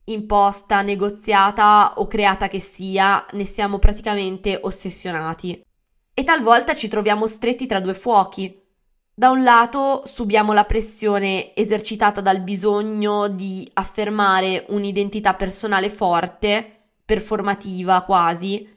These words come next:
e degna di ammirazione. Dall'altro c'è l'identità collettiva, sociale. E curare la propria identità assume dunque la duplice funzione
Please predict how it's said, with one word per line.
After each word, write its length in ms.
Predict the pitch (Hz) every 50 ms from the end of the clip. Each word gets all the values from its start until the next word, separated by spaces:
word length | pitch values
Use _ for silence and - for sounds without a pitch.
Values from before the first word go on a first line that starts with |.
| _ _ _ _ _ _ _
e 140 | - 269 233
degna 260 | 214 220 214 208 202
di 100 | 185 185
ammirazione. 1000 | 185 190 185 175 175 170 - - - - 180 170 170 170 175 175 180 - _ _ _ _ _ _ _ _
Dall'altro 1040 | - 247 330 349 349 285 240 220 220 226 226 220 220 - 262 262 269 285 294 294 294
c'è 160 | - - 240
l'identità 520 | 233 240 196 233 226 220 240 220 226 214 214
collettiva, 1000 | - 220 214 202 202 202 - - 185 180 185 170 180 180 175 190 - - _ _ _ _ _ _ _
sociale. 840 | - - - 220 196 208 - 180 151 156 151 165 175 175 180 - _ _ _ _ _ _ _ _ _ _ _ - 269
E 80 | 262
curare 400 | 269 - 311 294 285 254 247 233
la 120 | 233 233 214
propria 260 | 254 262 262 262 262
identità 840 | 233 240 262 269 262 320 - - 262 240 226 226 240 - - -
assume 480 | - 240 240 - - - 262 254 285 277
dunque 720 | 233 247 233 226 226 220 214 240 247 233 233 233 - - -
la 140 | 233 233 233
duplice 440 | 214 254 208 214 226 208 214 226 220
funzione 960 | - 262 269 269 262 262 - - 226 214 214 220 220 226 233 233 240 240 214